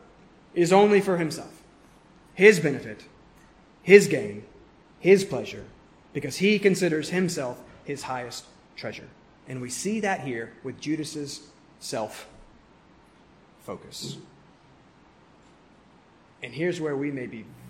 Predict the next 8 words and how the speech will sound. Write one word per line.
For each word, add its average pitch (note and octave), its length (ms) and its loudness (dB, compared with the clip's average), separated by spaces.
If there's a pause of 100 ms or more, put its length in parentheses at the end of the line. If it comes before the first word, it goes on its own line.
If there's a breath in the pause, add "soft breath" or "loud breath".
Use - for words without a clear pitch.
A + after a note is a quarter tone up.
(120)
very, C3+ 360 -10
very A2+ 240 -14
much - 300 -18
like D#2 280 -14 (920)
Judas. - 500 -18 (920)
He E3+ 100 4
is G3 100 2
worshiping, - 420 2